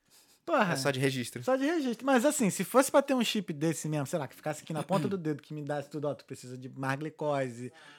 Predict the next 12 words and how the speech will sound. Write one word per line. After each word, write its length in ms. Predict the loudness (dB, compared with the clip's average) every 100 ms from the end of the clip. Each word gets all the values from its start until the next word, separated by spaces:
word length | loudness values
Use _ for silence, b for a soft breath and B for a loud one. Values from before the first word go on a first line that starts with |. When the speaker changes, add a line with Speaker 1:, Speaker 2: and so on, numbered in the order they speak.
| -8
Speaker 1:
tu 100 | -6
precisa 400 | -4 -4 -4 -6
de 180 | -4 0
água, 360 | 2 2 0
tu, 160 | -6 -10 b b
mano, 220 | -4 -2 0
eu 120 | -2
compraria 380 | 0 2 2 4
Speaker 3:
É, 40 |
né? 60 | 4
Speaker 1:
ontem. 420 | 4 4 0 -4 _ _ _
Speaker 2:
Uhum. 220 | -18 -18